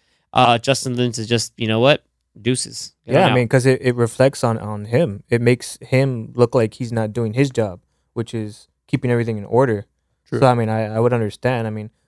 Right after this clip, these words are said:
Speaker 2: even if he was probably gonna get a lot of money from doing this movie, so you could just imagine,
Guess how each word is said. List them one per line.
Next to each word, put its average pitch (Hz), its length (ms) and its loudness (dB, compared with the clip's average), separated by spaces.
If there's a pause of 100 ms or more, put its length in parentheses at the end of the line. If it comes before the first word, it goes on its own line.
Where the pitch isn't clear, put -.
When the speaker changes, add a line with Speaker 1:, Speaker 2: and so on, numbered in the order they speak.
(400)
Speaker 2:
even 131 240 4
if 120 140 2
he 131 140 2
was 123 160 2
probably 117 500 2 (680)
gonna 120 160 2
get 117 100 4
a 113 40 2
lot 110 160 4
of 107 80 -2
money 110 300 -2
from 107 160 -12
doing 113 180 -6
this 101 160 -12
movie, 110 360 -4 (720)
so - 160 -10
you 117 120 -6
could 131 120 -2
just 131 180 -4
imagine, 113 720 -6